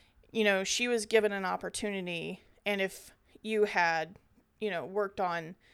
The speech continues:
healing and moving past these things, but obviously she held on to it with so much hate for all of her life, to the point that even at the end of the movie, when all hell's breaking loose, the house is, like, fucking on fire,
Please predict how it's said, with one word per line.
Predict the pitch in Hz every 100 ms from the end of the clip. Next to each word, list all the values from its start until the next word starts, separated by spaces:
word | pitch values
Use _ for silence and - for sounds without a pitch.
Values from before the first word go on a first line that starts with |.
| _
healing | - 247 240 220 202 196
and | 170 143 143 165 - -
moving | 214 202 156
past | - 214 190 -
these | 190 185 -
things, | 190 180 175 180
but | -
obviously | 190 202 202 196
she | 185 175
held | - 202 185
on | 170 175
to | 175 175
it | 160 151 - - _ - _ _
with | - 165 -
so | - 226
much | 196 -
hate | - 214 170 -
for | - - -
all | 190
of | 185 -
her | -
life, | 62 - - - - - - - - _
to | 220
the | 214
point | 214 233 208 -
that | 196 160
even | - 240 277
at | 269 254
the | - -
end | 196 233
of | 233
the | 208
movie, | 185 196 202 185 147 - - - - _
when | - 180 165
all | 165 196 233 240
hell's | 220 208 202 202
breaking | - 185 175 185 190
loose, | 180 185
the | -
house | - 196 202 208
is, | 196
like, | 175 -
fucking | - 202 202
on | 196 196
fire, | - 190 190 180 175